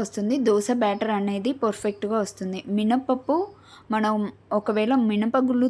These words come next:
తీసుకుంటే త్రీ అవర్స్ అది కూడా నానాలి. లేదు మినపప్పు తీసుకుంటే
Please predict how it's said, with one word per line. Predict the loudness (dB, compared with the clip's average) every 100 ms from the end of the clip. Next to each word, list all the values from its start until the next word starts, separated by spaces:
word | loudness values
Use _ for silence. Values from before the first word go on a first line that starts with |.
| 0
తీసుకుంటే | -6 -4 -4 -2 -4 -2
త్రీ | 0 2 2
అవర్స్ | 2 0 -2 -8 -8 -4 -2
అది | 0 0
కూడా | 0 2 2
నానాలి. | 2 0 -2 -8 -12 -16 -20 -20 -8 -2
లేదు | 0 2 0
మినపప్పు | 0 0 0 0 -2 -4 -4
తీసుకుంటే | -6 -6 -4 -2